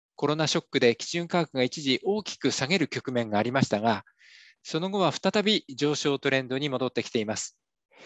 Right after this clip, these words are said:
今年に入りましてからも、アメリカ発のインフレ懸念やコロナウイルスの感染拡大、まあ、様々な難しい状況がある中でも、比較的好調を維持しているかと思います。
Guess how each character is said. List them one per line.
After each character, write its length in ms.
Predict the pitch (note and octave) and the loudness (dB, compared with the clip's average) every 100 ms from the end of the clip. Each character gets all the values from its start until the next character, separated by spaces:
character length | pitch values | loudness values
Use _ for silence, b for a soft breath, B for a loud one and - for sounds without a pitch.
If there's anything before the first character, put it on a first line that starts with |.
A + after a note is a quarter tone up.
| B B B B B B | B B B B B B
今 80 | - | 0
年 220 | F#3 F3+ | 2 4
に 60 | G3 | 4
入 120 | F#3 | 4
り 60 | G3 | 4
ま 100 | G3 | 2
し 60 | |
て 80 | - | 0
か 100 | D3 | 2
ら 100 | C#3+ | 4
も、 380 | C#3 C#3+ B2+ A#2 - | 6 6 4 0 -6
ア 80 | C3+ | 0
メ 100 | D3 | 0
リ 80 | |
カ 120 | D3+ C#3+ | 2 0
発 240 | D#3 C#3 | -2 -4
の 100 | B2 | -2
イ 80 | A#2+ | -2
ン 80 | C#3+ | 0
フ 100 | D3+ | 2
レ 120 | C#3+ | 4
懸 100 | D3 | 4
念 200 | A#2 G2+ | 2 0
や 280 | G2+ F#2+ - _ | -2 -2 -6 _
コ 100 | - | 0
ロ 120 | D3 | 2
ナ 120 | D3 | 4
ウ 100 | D3 | 4
イ 140 | D#3 C#3+ | 4 2
ル 280 | C3+ D3 C#3 | 2 2 2
ス 120 | - | -2
の 80 | A2+ | -6
感 200 | - C3+ | -2 -2
染 160 | E3+ | -2
拡 220 | D3+ D#3+ - | 0 0 2
大、 160 | A2+ B B B | 2 B B B
ま 60 | C#3+ | 0
あ、 20 | |
様 220 | F3+ F#3 | 0 0
々 200 | F#3+ F3 | 0 0
な 80 | E3 | -2
難 300 | E3 - F#3+ | -4 0 2
し 120 | - | 2
い 40 | F#3 | 2
状 180 | F3+ F3 | 2 2
況 240 | F#3+ F3 | 2 0
が 260 | F3 D#3+ D#3+ | 2 2 2
あ 80 | |
る 140 | G3 D3 | 0 2
中 260 | G3 G3 | 0 2
で 100 | F#3+ | 2
も、 360 | G#3+ E3+ A2 A#2+ | 2 0 -2 -6
比 80 | - | -8
較 200 | - - | -6 -4
的 480 | - - F3 - - | -4 2 2 2 -4
好 220 | - C#3+ | 2 2
調 360 | - C3+ B2+ D3+ | 4 2 4 4
を 100 | - | 4
維 60 | B2 | 0
持 140 | A2+ | -4
し 120 | - | -6
て 100 | - | -2
い 100 | A2 | -2
る 80 | A#2 | -2
か 140 | D3 | -2
と 100 | D3+ | 0
思 140 | B2 G2 | -2 -4
い 80 | F#2+ | -8
ま 100 | G2+ | -10
す。 180 | - | -12